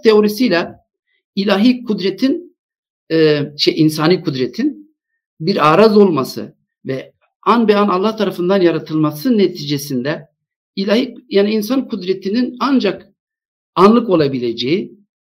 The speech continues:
e, ne düşünmüşler ve bu anlamda insana, insan özgürlüğünü sağlamada çok, e, ciddi sıkıntılar yaşamışlar. Bunun için başka teorilere başvurmuşlar. Diyelim, özet, sonucumu özetlemek istiyorum. Belki sunumumu, e,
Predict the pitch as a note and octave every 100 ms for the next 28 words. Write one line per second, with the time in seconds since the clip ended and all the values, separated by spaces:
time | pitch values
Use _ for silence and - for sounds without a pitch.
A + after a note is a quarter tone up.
0 | _ D3+ D3 C#3+ D3 F#3 G3+ D#3 - C3
1 | A#2+ - F#3+ F#3+ F#3+ C#4 B3+ G#3+ G#3 B3
2 | G#3+ G3+ A3+ A#3+ - - G3+ G3+ C4 -
3 | G#3+ F3 D#3+ G3 A#3 A#3+ G#3 F#3 F3 F#3
4 | A#3+ B3 - _ _ _ _ - F#3+ -
5 | E3 D#3+ D3 C#3+ - - D3 D3 E3+ F3+
6 | - C#3+ D3 D#3+ D3 B2+ A2+ A2 A#2+ B2+
7 | D3 C#3 D#3 D#3 C3+ B2+ C3+ C3+ A#2+ A#2
8 | C3+ C3 B2+ A#2+ A2 - D3+ F3+ - _
9 | _ _ - B2+ D3 F#3+ F3 G3+ - _
10 | _ _ _ _ - F#3 F#3 F#3+ G#3+ G#3+
11 | F#3+ E3 E3+ F#3+ G3+ G3+ - D#3 C3+ C3+
12 | C#3 C#3 - C#3+ C#3+ D3 D#3 D3+ D3+ _
13 | _ _ _ _ _ _ _ _ _ -
14 | C3+ C3+ B2+